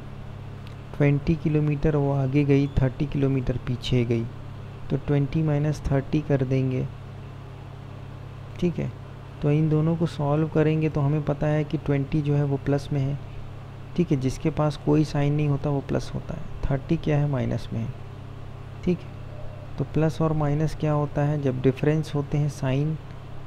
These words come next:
साइन जब दोनों में, साइन में डिफरेंस होता है तो हम सब्ट्रैक्ट करते हैं, घटा देते हैं।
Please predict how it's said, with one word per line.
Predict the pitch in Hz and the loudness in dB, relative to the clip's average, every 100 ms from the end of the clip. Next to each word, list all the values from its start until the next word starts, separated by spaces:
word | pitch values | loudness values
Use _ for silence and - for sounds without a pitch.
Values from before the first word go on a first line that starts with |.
| - - - - - - | -10 -8 -8 -8 -6 -4
साइन | - 131 147 151 | -2 0 2 2
जब | 147 143 - | 0 0 -2
दोनों | 139 139 147 | 0 2 2
में, | 156 139 | 2 0
साइन | - 139 143 | 0 0 2
में | 156 143 | 2 4
डिफरेंस | 139 147 151 147 | 4 2 0 -2
होता | 139 147 | 0 0
है | 147 | 0
तो | 147 | 0
हम | 143 151 | 0 0
सब्ट्रैक्ट | - 135 135 135 135 | -2 -2 0 0 0
करते | 135 - 139 | -2 0 0
हैं, | |
घटा | 127 120 123 | 0 2 2
देते | 131 139 135 | 4 2 2
हैं। | 131 131 | 0 -2